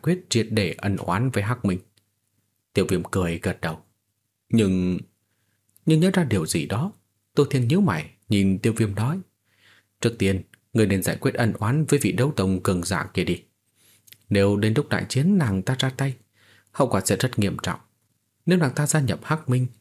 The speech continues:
chúng ta dù không bị tiêu diệt cũng sẽ tổn thất nặng nề." "Nàng chắc chắn sẽ không gia nhập Hắc Minh." Tiêu Viêm cười nhạt. Thấy Tô Thiên sắc mặt nghiêm trọng, hắn thành thở dài nói, "Được rồi,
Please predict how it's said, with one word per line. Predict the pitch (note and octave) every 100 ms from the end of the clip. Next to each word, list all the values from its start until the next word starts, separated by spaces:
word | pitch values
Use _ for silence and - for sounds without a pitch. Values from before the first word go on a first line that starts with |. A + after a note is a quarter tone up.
| _ _ -
chúng | D#3+
ta | D#3+ D#3+
dù | A#2
không | A#2 F3
bị | A#2+
tiêu | - D3+ C#3+
diệt | F#2+ - _ -
cũng | F2+ A2
sẽ | A2+ -
tổn | E2+ -
thất | - G#2
nặng | - F2+
nề." | D#2+ D2+ _ _ _ _ _ _ _ _ _ _ _ - _
"Nàng | B2 A#2 A2+ A#2
chắc | D3 -
chắn | C#3+
sẽ | D3
không | D3+ A#2
gia | G#2 F2+
nhập | D2+ -
Hắc | A#2+ G#2+
Minh." | F#2 F#2+ F#2 _ _ _ _ _ _ -
Tiêu | E3+
Viêm | E3 E3
cười | - F2+
nhạt. | D#2 D2+ - _ _ _ _ _ _
Thấy | G2 F#2+ G2+ G#2
Tô | F#2
Thiên | F#2+ E2+
sắc | A2+
mặt | F2 D#2
nghiêm | G#2 G2
trọng, | - E2+ - _ _ _ _ -
hắn | - F3+
thành | A#2+
thở | A#2
dài | D#2+ F2+ D#2
nói, | F#2 D3+ F#3 _ _ _ _ _ _ -
"Được | F#2+ F2+
rồi, | F2 E2+ E2+